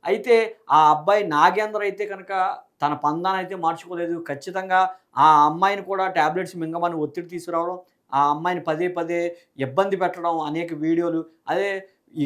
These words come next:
కాన్ఫిడ్, హిమాలయ కాన్ఫిడో అనే టాబ్లెట్స్ కూడా ఆ అమ్మాయి తన అక్కకైతే పంపడం జరిగింది. "ఇతను ఈ మందులు ఎందుకు వాడుతున్నాడు, ఇతను మార్-, ఎందుకని వాడుతున్నాడు కనుక్కోమని" చెప్పడం కూడా జరిగింది.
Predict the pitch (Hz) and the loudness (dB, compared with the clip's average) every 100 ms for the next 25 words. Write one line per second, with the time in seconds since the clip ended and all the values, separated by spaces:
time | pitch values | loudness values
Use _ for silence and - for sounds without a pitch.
0 | 135 147 170 196 202 180 139 156 185 196 | -2 4 6 4 0 -2 0 2 2 2
1 | 196 190 170 175 185 185 180 170 160 156 | -2 0 0 0 -4 2 2 2 -6 2
2 | 147 160 180 180 - 180 165 151 143 143 | 4 4 2 -4 -4 0 2 2 0 0
3 | 175 175 165 165 143 139 131 - 180 180 | 0 0 0 -4 -4 -4 -6 -10 -8 -6
4 | 175 170 151 170 175 170 170 170 190 _ | -8 -8 -8 -8 -10 -10 -12 -12 -12 _
5 | _ - 147 175 175 170 170 156 151 147 | _ -12 -10 -8 -8 -8 -6 -8 -6 -6
6 | 180 190 160 175 185 190 180 180 170 165 | -4 -2 -4 -4 -4 -2 -2 -6 -6 -4
7 | 160 135 _ _ 151 165 151 147 165 180 | -4 -8 _ _ -14 -8 -2 0 0 0
8 | 156 175 190 196 190 170 170 185 185 180 | -4 -4 -4 -6 0 0 0 -6 -10 -8
9 | 170 165 165 190 180 170 160 175 175 180 | -8 -8 -8 -8 -8 -8 -8 -8 -10 -8
10 | 170 170 185 208 | -6 -6 -6 -10